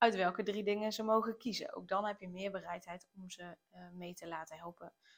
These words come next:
eh, eh, en mee te laten werken. Dus, nou, op een ander moment kiest je kind dus drie dingen uit waar het 's ochtends uit wil kunnen kiezen. Nou, de volgende ochtend word je wakker en dan zeg je: "Hey, gisteren hebben we dit en dit besproken. Weet je nog,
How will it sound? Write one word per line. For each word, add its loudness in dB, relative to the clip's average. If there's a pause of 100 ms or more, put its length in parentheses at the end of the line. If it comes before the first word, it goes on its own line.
(240)
eh, -6
eh, -4
en 0
mee -6
te -12
laten -12
werken. -16
Dus, 4
nou, 4
op -8
een -6
ander 6
moment -4 (140)
kiest 0
je -6
kind -4
dus -10
drie -2
dingen -2
uit -8
waar 8
het -4
's -2
ochtends -4
uit 2
wil -8
kunnen -12
kiezen. 0
Nou, 2 (160)
de -16
volgende -2
ochtend 0 (480)
word 2
je -6
wakker 8
en -2
dan -4
zeg -4
je: -12
"Hey, 4
gisteren -2
hebben 0
we -6
dit -10
en -4
dit 2
besproken. -2
Weet 2
je -4
nog, -4